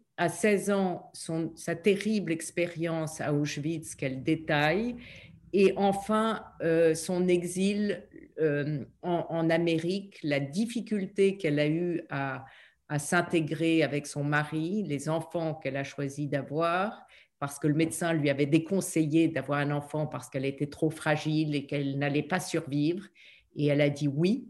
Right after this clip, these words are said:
Et toute son existence est un choix de vie, un choix. Et puis, ça, euh, sa carrière de thérapeute, euh, et comment elle a, elle a pu venir en aide à tous ces personnages, enfin, tous ces personnages, à toutes ces personnes.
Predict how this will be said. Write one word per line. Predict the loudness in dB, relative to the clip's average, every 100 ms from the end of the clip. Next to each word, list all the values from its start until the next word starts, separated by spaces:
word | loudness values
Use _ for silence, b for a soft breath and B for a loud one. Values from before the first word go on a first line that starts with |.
| B B _ _
Et | 0 0
toute | 0 -2 -2
son | -6 -4 0 4
existence | 4 2 -2 -4 -2 0 2 0 -2
est | -4 -6 -6
un | -2
choix | -2 -2 4 4
de | 8 6
vie, | 6 0 0 -2 -2
un | -2 0
choix. | -4 -4 0 2 4
Et | 2
puis, | 2 2 2
ça, | 4 4 4 2 B B B _ _
euh, | 6 8 6
sa | 4 2
carrière | 2 0 4 4 4
de | 0
thérapeute, | 4 2 2 -2 4 4 4 0 -12 -6
euh, | 0 2 2 2
et | 0
comment | 2 2 2
elle | 4 4
a, | 4 2
elle | 0
a | 0
pu | 0 0 0 0 -2
venir | 2 4 4 2
en | 0 2
aide | 2 2 0 -4
à | -4 -4
tous | -4 -6
ces | -4
personnages, | -2 -2 -2 -2 0 0 0 -2 -6
enfin, | -10
tous | -8 -10
ces | -8
personnages, | -10 -8 -8 -6 -6 -10
à |
toutes | -4 -2
ces | 0
personnes. | -2 -2 0 2 0